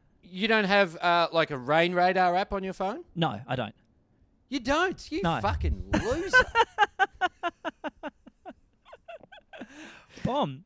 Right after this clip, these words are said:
Speaker 2: You know, actually, I've never heard this before either. I was actually talking to, 'cause we're up here in Rod Carter Studios, and,
Speaker 1: Mm.
Speaker 2: um, uh, I didn't realise that people from New South Wales and Queensland called cicadas cicadas.
Speaker 1: Do they?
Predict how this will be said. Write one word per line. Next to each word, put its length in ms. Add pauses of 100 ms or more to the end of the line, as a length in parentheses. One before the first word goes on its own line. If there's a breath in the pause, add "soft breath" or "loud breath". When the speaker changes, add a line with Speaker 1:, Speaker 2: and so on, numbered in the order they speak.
(100)
Speaker 2:
You 120
know, 160
actually, 340
I've 240
never 240
heard 120
this 120
before 260
either. 200
I 180
was 120
actually 260
talking 300
to, 60
'cause 180
we're 140
up 120
here 180
in 160
Rod 180
Carter 180
Studios, 540 (320 soft breath)
and, 180
Speaker 1:
Mm. 60
Speaker 2:
um, 340 (120)
uh, 1000 (100)
I 220
didn't 200
realise 340
that 140
people 200
from 140
New 80
South 200
Wales 260
and 100
Queensland 580
called 480
cicadas 540
cicadas. 640 (1300)
Speaker 1:
Do 160
they? 220